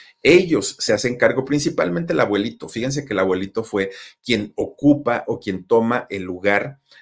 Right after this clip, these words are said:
de, del papá. Él es quien cría a, a César y le da, pues, esta imagen paterna que necesitaba el chamaquito,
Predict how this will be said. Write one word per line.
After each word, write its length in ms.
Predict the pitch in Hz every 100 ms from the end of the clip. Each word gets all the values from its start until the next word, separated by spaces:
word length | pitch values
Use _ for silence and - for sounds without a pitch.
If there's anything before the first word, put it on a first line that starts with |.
| _
de, 360 | 98 104 98 98
del 180 | 104
papá. 440 | - - 175 262 - _ _
Él 180 | 127 139
es 200 | 160 165
quien 340 | - 131 120
cría 580 | - 127 139 143 92 85
a, 400 | - 90 90 90 82
a 160 | 87
César 480 | - 113 110 123 101 - -
y 140 | - 165
le 140 | 175
da, 260 | 170 214 -
pues, 180 | 214
esta 360 | 196 190 214 208
imagen 400 | 196 147 151 208
paterna 600 | 202 185 - - 294 147
que 120 | 123
necesitaba 500 | 107 107 101 101 107
el 80 | 135
chamaquito, 540 | 139 143 143 131 117